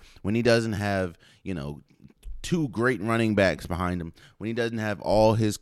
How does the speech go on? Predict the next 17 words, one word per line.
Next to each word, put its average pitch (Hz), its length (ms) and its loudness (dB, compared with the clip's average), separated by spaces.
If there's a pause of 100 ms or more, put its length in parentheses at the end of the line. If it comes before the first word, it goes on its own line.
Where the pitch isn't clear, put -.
(140)
wide 98 400 2
receiver 98 420 0
core, 80 340 0 (400)
when 98 160 -2
his 104 220 4
defense 104 500 0
is 82 80 -6
struggling. 82 480 -2 (1040)
Baker 160 260 6
Mayfield 131 400 4
struggles 101 540 4
mightily, 85 640 2
but 110 140 0
if 101 120 -4
everything 165 440 2
is 127 160 0
perfect, 131 500 0